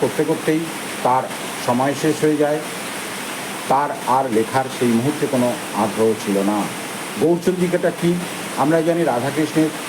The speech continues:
লীলা বিষয়ক কাহিনী আলোচনা করবার আগে কিছুটা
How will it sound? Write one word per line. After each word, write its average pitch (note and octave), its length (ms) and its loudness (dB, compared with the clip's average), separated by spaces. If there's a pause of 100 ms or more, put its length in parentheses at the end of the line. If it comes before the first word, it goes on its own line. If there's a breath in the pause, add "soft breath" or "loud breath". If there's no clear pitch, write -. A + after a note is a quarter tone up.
(280)
লীলা C3 200 4
বিষয়ক D3+ 380 2 (100)
কাহিনী A#2 420 2 (460)
আলোচনা C#3+ 500 2
করবার B2 320 0 (1040)
আগে A#2+ 340 2 (460)
কিছুটা E3+ 360 2